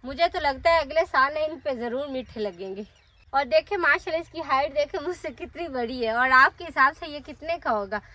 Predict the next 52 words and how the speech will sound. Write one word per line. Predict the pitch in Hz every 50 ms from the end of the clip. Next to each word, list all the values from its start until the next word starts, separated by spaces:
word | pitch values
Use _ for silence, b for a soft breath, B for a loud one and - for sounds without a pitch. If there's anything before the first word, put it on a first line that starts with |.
| b b b b -
हमें | 240 262 302 330 330
तो | - 330 320
सिर्फ | 320 330 277 294 294 311
अस्सी | 294 302 - - 339
रुपए | 262 233 233 214
का | 196 269 233
मिला | 220 208 196 190 208
है। | 214 214 208
माशाल्लाह | 226 233 247 254 262 - 269 247 247
सही | - 254 240 285 320
मिल | 294 269 240 220
गया, | 220 202 240 233 220 226
सही | 214 - 226 233 262
rate | 214 220 208 214 214
से | - - 226
मिल | 214 208 202 208
गया। | 208 208 202
और | 285 247
देखे | 302 311 311 - 392 392
माशाल्लाह | 330 285 370 381 349 - 302 285 285 285 254 269
ये | 269
ना | 294 302 320 - -
तीन | 285 285 320 370 381
साल | - 294 254 254 262
का | 247 - 262
पौधा | 220 - 247 233 220 208 269
है, | 302 302 294 269 254
इसकी | 254 247 - - 269
उम्र | 254 254 254 262 262
तीन | 202 254 254 277 349
साल | 381 - 294 254 254 254
होगी | 247 247 247 240 240 262
और | 240 226 226 226
माशाल्लाह | 233 226 269 254 - 247 240 214
काफ़ी | 233 240 262 285 - 285
इसकी | 269 247 - 262 247
height | 220 214 208 226 247 240 269
है। | 254 233 B B B B B
अभी | - 277 254 320 311
ये | 311 302
देखे | 320 330 330 - 359
न्यू | 311 277 294
जो | 320 269 330 277
शाख | - 294 277 294 285 -
है | 339
ना | 320 302 277
वो | 247 240 254 285
भी | 269 302 294
आ | 262 240 240 247
रही | 269 311 320 302
है। | 285 277 269 254 - - - - -
तो | - 214 214 208 202